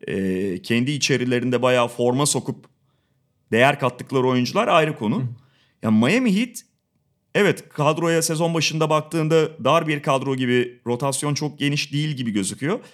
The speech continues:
Speaker 1: Ama o geniş gözükmeyen, ge-, gözükmeyen rotasyona dipteki oyunculara bir şeyler katıp onları öne çıkarıp yine bir şey, e, bir zenginlik getirdiler. Henüz sadece dört maç geride kaldı ama bu sezonda aynı şey oluyor.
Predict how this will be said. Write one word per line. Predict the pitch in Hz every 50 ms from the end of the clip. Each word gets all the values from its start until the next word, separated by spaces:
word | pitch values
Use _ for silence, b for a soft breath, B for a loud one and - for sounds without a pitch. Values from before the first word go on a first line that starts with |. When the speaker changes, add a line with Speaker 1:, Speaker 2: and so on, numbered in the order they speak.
| b b b b b b _
Speaker 1:
Ama | - 113 139 147
o | 110 156 175 175 - - 104
geniş | 101 113 127 156 156 -
gözükmeyen, | 151 151 156 156 - - 131 139 127 117 110 107 107 - _ _ -
ge-, | 107 131 139 127 - - 101 85
gözükmeyen | 80 131 135 127 156 - - 170 156 143 135 127 117 - -
rotasyona | 95 123 123 127 131 123 123 - 135 139 170 214 240 - - _ _ _ _ _ _ _ _ _ _ _ _ -
dipteki | 123 123 - 165 151 156 -
oyunculara | 175 165 165 160 143 143 147 147 147 151
bir | 135
şeyler | 131 - - 151 156 165 165 160
katıp | 143 127 - -
onları | 131 131 135 143 147
öne | 151 151 156 160
çıkarıp | 151 - - 139 131 196 208 -
yine | 160 160 160 170 170 -
bir | - -
şey, | 143 - - -
e, | 73 55 65 62 58 57 55 64 57 52 52 -
bir | 120 151
zenginlik | 143 143 151 151 147 147 156 185 196 156
getirdiler. | 170 160 - 156 147 147 143 120 - - - _ _ _ _ _ _ _ _ _ _ _ _ _ _ _
Henüz | 147 185 190 180 170 - - - -
sadece | - - 185 180 180 180 175 160 170 170 160
dört | 170 175 - -
maç | 135 117 - -
geride | - 110 104 95 104 98
kaldı | 123 117 120 - 220
ama | 226 185 175 160
bu | 160
sezonda | - - 156 127 139 151 185 226
aynı | 240 226 214 180
şey | 143 139 131 113
oluyor. | 92 87 87 78